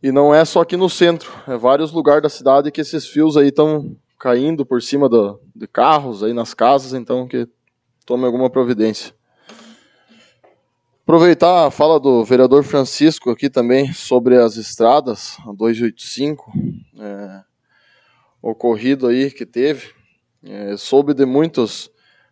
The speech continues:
pejuçarenses aí que também furaram o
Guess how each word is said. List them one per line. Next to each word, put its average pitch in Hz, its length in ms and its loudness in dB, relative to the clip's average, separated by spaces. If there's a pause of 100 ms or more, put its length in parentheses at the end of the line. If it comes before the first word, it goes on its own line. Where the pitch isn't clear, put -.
pejuçarenses 117 840 0
aí 120 160 -2
que 113 260 -12 (540)
também 110 340 -6
furaram 120 680 0 (160)
o 98 440 -12